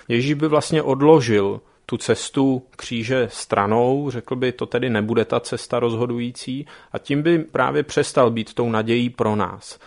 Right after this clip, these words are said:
Ostatně v tom filmu, o kterém mluvíš, v posledním pokušení Krista, tak tam vidíme obě dvě ty cesty. Jednu chvíli vlastně je tam naznačená ta cesta toho odmítnutí kříže a potom v takovém převinutí se to vrací vlastně k přijetí kříže.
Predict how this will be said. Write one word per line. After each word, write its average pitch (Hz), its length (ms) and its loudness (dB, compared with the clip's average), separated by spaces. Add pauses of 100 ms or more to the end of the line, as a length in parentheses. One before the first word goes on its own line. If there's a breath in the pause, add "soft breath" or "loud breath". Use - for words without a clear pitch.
(300 loud breath)
Ostatně - 360 -4
v - 60 -6
tom 131 140 -2
filmu, 123 320 0
o 120 60 2
kterém 127 320 -2
mluvíš, 123 540 -4 (300 loud breath)
v - 140 -20
posledním 120 460 2
pokušení 127 800 -6
Krista, - 440 -2
tak - 340 -4 (160 soft breath)
tam 117 200 0
vidíme 120 340 0
obě 120 300 4
dvě 117 240 4
ty 101 140 -2
cesty. - 480 -14 (220)
Jednu 110 220 -8
chvíli 113 480 0 (380 soft breath)
vlastně 113 340 -6
je 117 80 -2
tam 120 180 -2
naznačená 117 640 -2
ta 117 260 0 (340 soft breath)
cesta 120 400 -2
toho 120 340 2
odmítnutí 117 760 -2
kříže 120 580 -2 (120)
a 107 240 -8
potom 113 440 -10 (160 soft breath)
v - 100 -20
takovém 113 440 -4
převinutí 117 800 0
se 120 160 -6
to 113 160 -2
vrací 107 420 -4
vlastně 104 360 -8
k - 60 -14
přijetí 107 520 -4
kříže. 107 480 -8